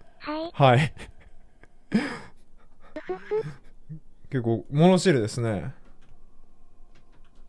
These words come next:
Speaker 1: そうでしょ。
Speaker 2: はい。すご-、すごいです、本当に。尊敬、尊敬。
Speaker 1: わらわら。米将軍が一週間寝たきりの時に。
Speaker 2: はい。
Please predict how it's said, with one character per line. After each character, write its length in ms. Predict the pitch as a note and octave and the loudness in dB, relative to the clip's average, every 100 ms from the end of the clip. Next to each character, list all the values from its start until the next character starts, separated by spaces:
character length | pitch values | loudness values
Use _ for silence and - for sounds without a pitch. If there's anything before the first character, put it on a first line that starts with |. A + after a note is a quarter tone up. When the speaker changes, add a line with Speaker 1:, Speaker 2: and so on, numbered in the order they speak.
| - - - - | -16 -16 -18 -8
Speaker 1:
そ 80 | G#4 | -6
う 60 | G4+ | -4
で 80 | D4 | -8
し 140 | - D4 | -6 -6
ょ。 120 | C#4+ C3+ | -4 2
Speaker 2:
は 320 | B2+ A2+ G#2 | 4 4 2
い。 60 | F#2+ - | -2 -10
す 260 | - C3 | -6 0
ご-、 120 | C3 | 2
す 140 | B2 C#3+ | 4 6
ご 200 | E3+ D#3 | 8 8
い 20 | |
で 120 | A#2 | 6
す、 120 | G#2+ | 2
本 140 | A2 G#2 | -2 -4
当 120 | G2 | -4
に。 220 | F#2+ F#2 - - - - - - - | -2 -4 -6 -14 -16 -16 -12 -10 -8
尊 260 | - A2 | -6 -4
敬、 140 | G#2+ G2+ | 0 -2
尊 260 | G2+ G2 | -2 -6
敬。 240 | - F#2+ F2+ - | -6 -6 -6 -8
Speaker 1:
わ 140 | D4 D#4 | -6 -4
ら 80 | E4+ | -4
わ 200 | E4+ E4 | -4 -4
ら。 220 | D#4+ D#4 - - - - - - - - - - - - - | -6 -8 -12 -16 -16 -16 -14 -16 -16 -16 -16 -16 -18 -20 -12
米 240 | C#4 E4 G4+ | -6 -6 -6
将 260 | G4+ F#4 | -6 -4
軍 200 | F#4 F#4 | -2 -4
が 180 | F4+ D#4+ | -4 -6
一 180 | B3 E4+ - | -6 -8 -8
週 160 | E4+ E4+ | -8 -8
間 280 | F4 F4 E4+ | -4 -2 -2
寝 120 | D#4+ | -4
た 140 | E4 | -6
き 160 | - F4 | -8 -4
り 120 | E4+ | -2
の 140 | E4 | -4
時 300 | - A#3+ E4 | -6 -10 -6
に。 280 | F4 F4 E4+ - | -4 -4 -6 -6
Speaker 2:
は 320 | - C3 A2+ | 2 4 4
い。 120 | - | 0